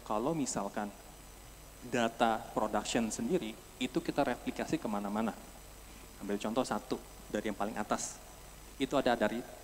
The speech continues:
D R, eh, dari sisi database production, itu direplikasi ke, eh, D R C. Atau misalkan failovernya. Kalau sewaktu-waktu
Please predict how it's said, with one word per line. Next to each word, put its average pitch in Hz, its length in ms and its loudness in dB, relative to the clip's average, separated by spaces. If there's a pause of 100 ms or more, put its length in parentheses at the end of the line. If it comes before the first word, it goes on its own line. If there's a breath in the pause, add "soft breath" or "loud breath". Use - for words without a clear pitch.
(120)
D 131 160 0
R, 127 160 6
eh, 113 400 6
dari 117 160 2
sisi 123 240 0
database 110 480 0
production, 135 480 0 (480)
itu 131 240 4 (160)
direplikasi 117 720 0
ke, 160 240 4 (640)
eh, 98 400 0
D - 80 2
R 107 160 2
C. 117 160 -2 (760)
Atau 120 160 0
misalkan 120 400 2
failovernya. 98 560 0 (400 loud breath)
Kalau 107 240 6
sewaktu-waktu 120 720 2